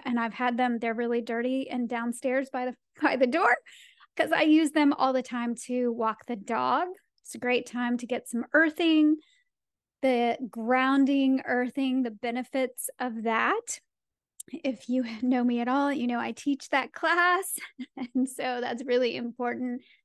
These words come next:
to your health. And these super cute shoes just came in. So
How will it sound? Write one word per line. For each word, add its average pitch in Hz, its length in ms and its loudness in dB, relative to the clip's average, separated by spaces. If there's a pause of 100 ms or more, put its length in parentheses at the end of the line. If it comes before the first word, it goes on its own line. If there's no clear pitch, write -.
(280)
to 254 100 -2
your 233 160 2
health. 240 560 0 (540)
And 269 400 2
these 247 240 0
super 269 280 -2
cute 240 340 -10
shoes 240 400 -6
just 233 240 -6
came 247 220 -2
in. - 320 -4
So 240 420 2